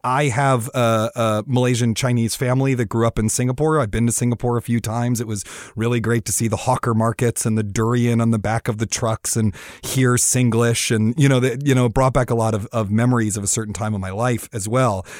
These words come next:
And I really appreciated the cultural specificity of it. I, I don't know that I think it's, like, the greatest rom-com I've ever seen or anything like that, but I also don't think it needs to be. I don't think it, it should be. I, I, I, I enjoyed it, and that was enough.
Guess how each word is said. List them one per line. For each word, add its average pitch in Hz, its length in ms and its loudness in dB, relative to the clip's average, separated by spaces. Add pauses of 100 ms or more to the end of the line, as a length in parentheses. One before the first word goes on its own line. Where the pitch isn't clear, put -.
(120)
And 131 160 0
I 127 60 4
really 156 400 2
appreciated 156 560 0
the 123 60 0
cultural 123 640 -2
specificity 131 760 0
of 107 80 -4
it. 104 160 -4 (220)
I, 139 100 -2 (120)
I 170 160 0
don't 185 280 2
know 175 140 2
that 156 140 0
I 139 100 2
think 139 300 -2
it's, - 160 -4
like, 120 240 -4 (320)
the 123 60 -6
greatest 110 400 -2
rom-com 104 500 -2
I've 95 140 -4
ever 92 180 -6
seen 87 300 -6
or 87 80 -8
anything 87 320 -10
like 85 160 -10
that, 107 240 -4 (220)
but 147 100 2
I 151 40 2
also 202 180 2
don't 196 160 0
think 190 180 0
it 151 100 0
needs 139 380 2
to 123 80 -2
be. 90 140 -4
I 95 80 -4
don't 131 160 0
think 143 160 0
it, 131 180 0
it 117 160 -2
should 165 320 2
be. 87 160 -4
I, 98 280 -2
I, 113 120 -2
I, 113 320 0
I 107 320 -2
enjoyed 110 480 0
it, 135 180 -2
and 117 300 0
that 110 160 -4
was 110 140 -6
enough. 95 320 -10